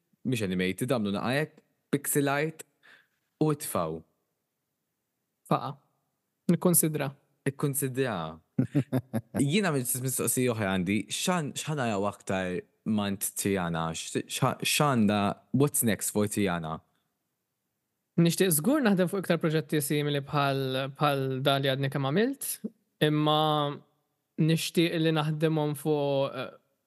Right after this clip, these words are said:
Speaker 2: international, eh, hekk, il-
Speaker 3: Mhm.
Speaker 2: li n-nies ovvjament għax id-diska kienet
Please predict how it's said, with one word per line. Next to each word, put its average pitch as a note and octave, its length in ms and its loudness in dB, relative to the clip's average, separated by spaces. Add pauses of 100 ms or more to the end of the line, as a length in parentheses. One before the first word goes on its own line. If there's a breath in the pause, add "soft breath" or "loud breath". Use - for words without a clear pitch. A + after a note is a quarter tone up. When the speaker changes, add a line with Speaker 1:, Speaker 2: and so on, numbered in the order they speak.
(180)
Speaker 2:
international, D3+ 840 2
eh, B2+ 340 -4 (360)
hekk, C3 260 0
il- C3+ 240 -2
Speaker 3:
Mhm. F2 260 0 (500)
Speaker 2:
li D#3 140 2
n-nies D#3 320 4
ovvjament D3+ 360 0
għax C#3+ 140 -2
id-diska C#3+ 360 0
kienet C#3 300 -2